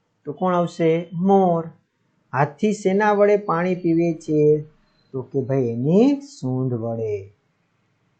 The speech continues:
મારી ગતિ ધીમી છે, હું પાણી અને જમીન પર રહું છું, તો કોણ આવશે? કાચબા ભાઈ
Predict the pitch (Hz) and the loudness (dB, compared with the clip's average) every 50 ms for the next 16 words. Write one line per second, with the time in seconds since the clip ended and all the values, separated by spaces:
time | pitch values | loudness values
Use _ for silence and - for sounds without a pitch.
0 | _ 117 123 127 139 156 175 196 208 202 175 156 160 160 160 - 202 214 185 175 | _ -6 -4 0 0 4 4 4 4 2 2 2 2 2 2 0 -2 -2 0 2
1 | 226 277 294 294 277 214 156 - - - 110 107 - _ _ _ _ _ _ - | 2 4 4 4 4 2 2 0 -4 -12 -16 -16 -18 _ _ _ _ _ _ -4
2 | 123 147 175 175 - - 151 160 185 214 226 202 160 151 160 156 131 123 120 117 | -2 -2 -2 -2 0 0 0 2 2 2 2 2 2 0 0 -2 -2 -4 -4 -2
3 | 123 127 127 123 - 160 185 202 208 240 247 240 240 247 247 - - 202 190 185 | -2 -2 -4 -4 -2 0 0 2 2 4 4 4 4 2 0 -2 -2 0 0 0
4 | 185 190 190 185 _ _ _ _ _ _ _ 151 139 147 180 180 180 175 170 170 | 0 -2 -4 -10 _ _ _ _ _ _ _ -16 -12 -8 -4 -2 0 0 0 0
5 | 170 - - - 160 160 160 165 170 165 - _ - - 147 147 147 - - 147 | -2 -4 -6 -4 -2 -2 0 -2 -4 -6 -10 _ -2 -2 -2 -2 -2 -10 -10 -4
6 | 151 147 139 131 123 113 120 117 113 110 107 104 98 - - - _ | -2 0 0 0 -2 -2 -4 -4 -4 -6 -8 -8 -10 -12 -16 -20 _